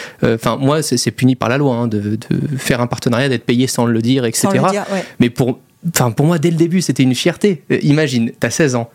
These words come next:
Speaker 1: t'es à Monaco,
Speaker 2: Mhm.
Speaker 1: t'arrêtes les cours, et la première fois que Samsung te contacte pour te payer cinq cents euros ou mille euros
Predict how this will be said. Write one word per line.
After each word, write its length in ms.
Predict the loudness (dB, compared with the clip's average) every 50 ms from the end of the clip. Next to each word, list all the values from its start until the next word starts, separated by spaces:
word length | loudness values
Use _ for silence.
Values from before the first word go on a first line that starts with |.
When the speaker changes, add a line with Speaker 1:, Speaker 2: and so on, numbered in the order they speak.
| _ _ _
Speaker 1:
t'es 80 | -2 0
à 80 | 2 2
Monaco, 400 | 2 2 2 2 0 0 0 0
Speaker 2:
Mhm. 80 | 0 -2 -2
Speaker 1:
t'arrêtes 280 | -2 0 0 0 2 2
les 100 | 0 0
cours, 280 | 2 0 0 0 -2 -8 -20 -20 -20 -20 -8 _ -2
et 60 | 0
la 100 | 0 0
première 400 | -2 -2 0 0 0 -2 -2 0
fois 180 | 0 0 0
que 120 | 0 0 -2
Samsung 400 | 0 0 0 0 2 2 2 2
te 80 | 0 0
contacte 400 | 0 0 0 0 -2 -4 -4 -4
pour 120 | -6 -4
te 60 | -2
payer 260 | 0 0 0 2 0 0
cinq 220 | 0 -2 -2 -2
cents 220 | -2 0 0 0
euros 260 | 0 2 2 2 2 2
ou 60 | 2
mille 220 | 0 0 2 0
euros 200 | 0 0 -2 -2